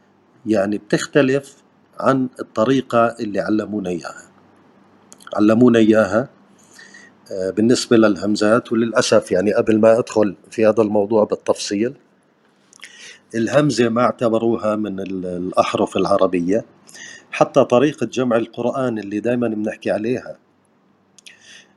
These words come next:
إنه، آه، أبو بكر الصديق هو اللي، اللي قام بجمع القرآن، وعثمان بن عفان قام بتوحيد القراءات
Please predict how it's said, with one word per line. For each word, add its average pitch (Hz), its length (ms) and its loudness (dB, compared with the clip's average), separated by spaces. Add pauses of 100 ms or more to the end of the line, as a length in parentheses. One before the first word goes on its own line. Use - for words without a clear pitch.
(160)
إنه، 98 560 -6
آه، 90 520 -6
أبو 107 200 0
بكر 110 260 -2
الصديق 110 760 2
هو 104 140 2
اللي، 101 220 -2 (120)
اللي 95 240 -2
قام 113 340 2
بجمع 101 360 -2
القرآن، 107 680 0
وعثمان 101 480 -6
بن 90 140 -10
عفان 107 560 2 (640)
قام 117 260 6
بتوحيد 110 520 -4
القراءات 110 800 -2